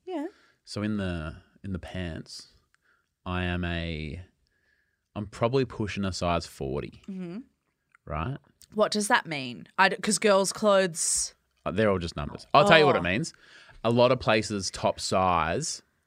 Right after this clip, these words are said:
Speaker 2: will be a thirty-eight or a forty.
Speaker 1: Oh, yep.
Speaker 2: So covid has treated me well.
Speaker 1: Yeah.
Speaker 2: I've eaten like a king.
Speaker 1: Oh, girlfriend, I'm the same. I
Speaker 2: I
Speaker 1: mean, heels on breads, fancy sausages.
Speaker 2: Buy shares in Uber Eats.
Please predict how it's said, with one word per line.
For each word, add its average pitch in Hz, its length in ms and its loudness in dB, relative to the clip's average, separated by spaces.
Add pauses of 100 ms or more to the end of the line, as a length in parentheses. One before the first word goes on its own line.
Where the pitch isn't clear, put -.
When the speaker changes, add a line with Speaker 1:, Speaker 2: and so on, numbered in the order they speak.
(240)
Speaker 2:
will 101 120 -2
be 95 120 0
a 87 40 -4
thirty-eight 87 560 0
or 85 100 -2
a 82 40 -4
forty. 82 600 -8
Speaker 1:
Oh, 165 380 -12 (220)
yep. - 180 -18 (380)
Speaker 2:
So 92 540 2 (1300)
covid 107 380 0
has 101 280 0
treated 151 360 0
me 143 140 2
well. 104 360 2 (140)
Speaker 1:
Yeah. - 180 -6 (200)
Speaker 2:
I've 101 240 2
eaten 117 260 0
like 107 220 0
a 113 80 -2
king. 82 320 -4
Speaker 1:
Oh, 208 160 4
girlfriend, 180 420 -2
I'm 165 140 -4
the 165 80 -8
same. 139 260 -6
I 170 80 4
Speaker 2:
I 123 300 6
Speaker 1:
mean, 117 60 2
heels 214 260 4
on 208 180 4
breads, 208 420 6
fancy 208 360 2
sausages. 208 420 2
Speaker 2:
Buy 135 200 6
shares 127 360 6
in 117 120 4
Uber 110 340 4
Eats. 104 180 0